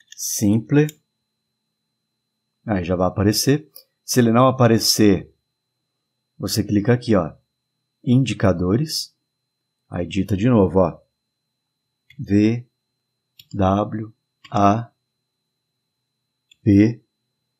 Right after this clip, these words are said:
Simple. Aí, essa aqui, ó. Aí você vai clicar aqui nela.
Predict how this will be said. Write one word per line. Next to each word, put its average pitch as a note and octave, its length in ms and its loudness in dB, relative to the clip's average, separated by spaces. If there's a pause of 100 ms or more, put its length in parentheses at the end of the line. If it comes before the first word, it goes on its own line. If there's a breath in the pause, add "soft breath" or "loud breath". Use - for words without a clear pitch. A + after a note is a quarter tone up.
(800)
Simple. - 500 -4 (1800)
Aí, D#2 220 -10 (140)
essa G#2+ 240 -8
aqui, A#2+ 160 -6
ó. E2 120 -6 (640)
Aí F#2 140 -8
você - 140 -8
vai F2 80 -4
clicar F2 360 -4
aqui G2 220 -4
nela. A2+ 340 -2